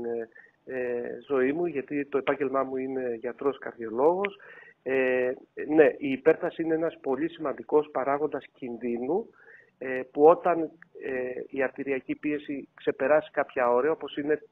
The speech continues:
το δεκατέσσερα, το εκατόν σαράντα μιλιμέτρ για τη συστολική, για τη μεγάλη πίεση όπως τη λέμε, ή το ενενήντα μιλιμέτρ στήλη υδραργύρου για τη μικρή πίεση, το εννιά, δεκατέσσερα με εννιά, όταν ξεπερνάει αυτά τα όρια,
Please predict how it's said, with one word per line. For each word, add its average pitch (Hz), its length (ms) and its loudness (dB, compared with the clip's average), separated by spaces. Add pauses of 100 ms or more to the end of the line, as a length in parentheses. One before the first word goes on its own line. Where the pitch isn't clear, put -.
(300)
το 135 120 -2
δεκατέσσερα, 139 920 -2
το 139 120 -2
εκατόν 147 400 -2
σαράντα 143 380 0
μιλιμέτρ 127 540 -2 (360)
για 131 180 2
τη 131 120 -6
συστολική, 113 580 -6
για 147 160 -4
τη 135 100 -10
μεγάλη 131 340 2
πίεση 120 340 -8
όπως 117 220 -10
τη 113 100 -12
λέμε, 139 340 -2
ή 170 120 -6
το 160 120 -2
ενενήντα 135 640 0
μιλιμέτρ 135 520 -4
στήλη 139 360 -8
υδραργύρου 127 520 -6
για 127 160 -4
τη 127 140 -10
μικρή 127 320 -4
πίεση, 113 460 -6
το 139 140 -4
εννιά, 120 360 -2 (360)
δεκατέσσερα 131 680 -2
με 127 80 -12
εννιά, 165 280 -2 (160)
όταν 175 280 0
ξεπερνάει 151 420 0
αυτά 180 220 0
τα 170 120 0
όρια, 208 220 2